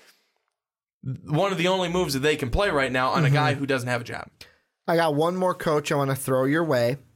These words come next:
Speaker 2: and this is what we'll end with. This is a wild card, like a throw out there. This is the wildest of the cards. And it's not even that much of a, like, it's not a Billy Donovan level wild card, but it's a wild card I wanna
Speaker 1: Okay.
Speaker 2: throw your way.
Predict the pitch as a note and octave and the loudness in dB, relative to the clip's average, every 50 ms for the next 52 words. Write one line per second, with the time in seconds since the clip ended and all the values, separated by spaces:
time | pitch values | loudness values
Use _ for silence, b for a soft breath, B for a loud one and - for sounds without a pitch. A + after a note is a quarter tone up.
0 | _ - D3 C3+ B2+ C3 B2+ - - C3+ B2 C3 C#3 C3+ C#3+ C#3 C3+ C3+ - D#3 | _ -6 -2 0 0 0 0 0 0 0 0 0 -2 0 0 0 -2 0 -2 -2
1 | C3+ C3 B2 A#2 A2+ G#2+ G2 F2+ - - - C#3 D3 D3+ C#3+ - F#3 F3 D#3+ F3+ | -2 -2 -2 -2 -2 -4 -4 -6 -10 -8 -4 -2 0 0 0 0 0 0 2 2
2 | E3 D#3 C#3+ C3+ C3+ C#3+ D3 C#3+ C#3 C#3 A#2+ - - C3 A#2+ A2 G#2+ G#2+ B2 C3 | 2 2 2 0 0 2 2 2 0 0 -2 -4 -4 -4 -4 -4 -4 -4 -4 -2
3 | B2 C3+ C3 B2+ B2+ A#2+ b b b b b b - - - - - D3+ D3 E3+ | -2 0 0 0 -2 -4 b b b b b b -10 -8 -6 -2 -2 0 2 2
4 | F3 F3+ F#3 F3+ F3+ F3 E3+ D#3+ - - E3 D#3 D#3 D3+ D3+ D3 C#3+ C#3 D3+ D3 | 2 2 2 2 2 0 0 -2 0 0 0 2 2 2 2 2 0 0 -2 -2
5 | - D#3 D3 C3 B2+ B2+ C#3+ C3+ C3 A#2 A#2 A#2+ C#3 D3 D#3+ E3 E3+ E3+ D3+ E3 | -2 -2 -2 -2 0 0 0 0 0 0 -2 0 0 2 2 2 0 0 0 -2
6 | E3+ D3+ - - D#3 D3+ C#3+ C#3 C#3+ C#3+ - - D3 C#3 C3+ C3 B2+ B2+ B2+ - | -4 -4 -2 -2 -2 0 0 -2 -4 -4 -2 -2 0 0 0 0 -2 -4 -6 -12
7 | b b b b b b - F3+ F3 - - - A#3 A#3 A#3 A#3 A3 G#3+ F#3 G3 | b b b b b b -6 -6 -6 -6 -4 -2 0 0 0 0 -2 -2 -2 -2
8 | F3 D#3+ D3 C3 B2+ D3 D#3+ E3 E3 E3+ D#3+ D#3 D3+ D3+ - D#3 C#3 C3+ C3+ C3+ | -2 -2 -2 -2 -2 -2 -2 -2 -2 -2 -2 -2 -2 -2 -2 -2 0 0 0 0
9 | B2+ C3 B2+ B2 A#2+ - b b b b b b b b - G#3 E3+ - - D#3 | 0 0 0 -2 -2 -4 b b b b b b b b -4 -2 -2 -2 0 0
10 | A3 A3+ G#3 F3+ C#3 D#3 F#3 F#3 F3 D3+ D3 D3 D#3 D#3+ D#3+ D#3 C#3+ C#3+ C#3 C3+ | 0 0 0 0 -2 -2 0 0 0 0 2 0 0 0 0 0 0 0 0 0
11 | C3+ C3+ C3 B2+ B2+ B2 B2 B2+ B2+ B2+ B2 B2 - - B2+ A#2+ A2 A2 B2+ A#2+ | 0 0 0 0 -2 0 0 0 0 -2 -4 -4 -4 -4 -2 -2 -2 -4 -6 -6
12 | A#2 - A#2+ A#2 B2 B2 B2 B2+ B2 - - C3 B2+ A#2+ A#2 A#2+ C#3 A#2+ C#3 D#3+ | -6 -6 -4 -2 0 0 0 -2 -2 -4 -2 0 0 0 0 0 0 0 -2 -4
13 | - C3 C3+ C3+ C3+ C#3 C3+ C#3 C3+ C3 A#2+ A#2 G#2 - - | -4 -2 0 0 0 2 2 0 0 0 -2 -4 -6 -6 -10